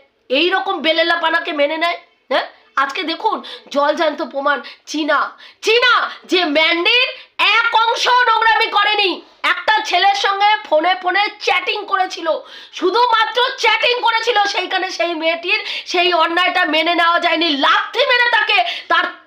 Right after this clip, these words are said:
ওইটুকু বাচ্চাকে রেখে। জলজ্যান্ত প্রমাণ চীনা যে ম্যান্ডির এক অংশ নোংরামি করেনি। আজকে সে একটা ছেলের সঙ্গে চ্যাটিং করেছিল, সেই অপরাধে তার সেই অন্যায়টাকে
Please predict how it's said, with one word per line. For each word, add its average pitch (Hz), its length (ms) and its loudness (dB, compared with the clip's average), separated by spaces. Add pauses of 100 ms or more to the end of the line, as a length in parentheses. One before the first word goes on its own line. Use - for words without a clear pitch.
ওইটুকু 349 420 0
বাচ্চাকে 349 600 -2
রেখে। 330 260 0
জলজ্যান্ত 453 880 -2
প্রমাণ 466 380 2
চীনা 381 560 0
যে 277 200 -2
ম্যান্ডির 339 480 2 (160)
এক 440 320 0
অংশ 440 260 0
নোংরামি 370 460 2
করেনি। 311 420 -4 (240)
আজকে 302 540 -2 (140)
সে 339 300 -2 (380)
একটা 285 360 -2
ছেলের 330 340 -2
সঙ্গে 359 400 -2 (100)
চ্যাটিং 381 460 -2
করেছিল, 381 500 0 (340)
সেই 453 380 2
অপরাধে 427 500 4
তার 403 280 0
সেই 403 320 -2
অন্যায়টাকে 381 840 0